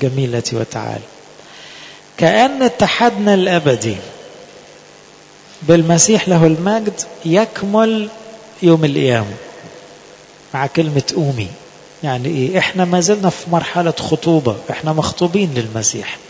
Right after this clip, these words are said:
في اشتياقات متبادلة، هو مشتاق لنا قوي، وإحنا هو على قدنا بنشتاق شوية ونبرد شويتين. إنما يوم القيامة بقى، لما يجي المسيح العريس على السحاب مسرع في طريقه،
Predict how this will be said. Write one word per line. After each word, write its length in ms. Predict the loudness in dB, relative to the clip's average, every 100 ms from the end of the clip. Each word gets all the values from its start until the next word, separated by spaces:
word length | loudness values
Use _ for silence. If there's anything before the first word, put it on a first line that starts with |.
| -20 -20 -4
في 120 | 0
اشتياقات 760 | 0 0 0 0 0 -4 -2
متبادلة، 540 | -2 0 2 0 0 2
هو 140 | 2
مشتاق 360 | 2 -2 -2 -2
لنا 340 | -4 -4 -2
قوي، 200 | 0 0 -2 -14 -14 -10
وإحنا 260 | -6 0 -2
هو 60 | -2 -12 -20 -20 -20 -8
على 300 | -4 -2 -2
قدنا 400 | -2 0 0 0 -2 -8 -20 -20 -20 -20 -14
بنشتاق 540 | -2 0 2 0 0 0
شوية 380 | 2 2 4
ونبرد 500 | 2 2 2 2 0
شويتين. 520 | 0 0 0 0 -2 -4 -10 -20 -20 -20 -20 -20 -20 -20 -20 -20 -20 -20 -18 -4
إنما 380 | -2 2 4 6
يوم 280 | 8 8 6
القيامة 580 | 2 2 2 2 2 2
بقى، 300 | 2 0 -2 -6 -18 -12 -8
لما 200 | -2 0
يجي 240 | 2 2
المسيح 480 | 2 4 4 2 2
العريس 460 | 0 2 0 0 -2
على 180 | -2
السحاب 640 | 0 0 0 -4 -4 -4 -4 -8 0
مسرع 500 | 2 4 2 -2 -4
في 180 | -2 -4
طريقه، 580 | -2 -2 -2 -6 -10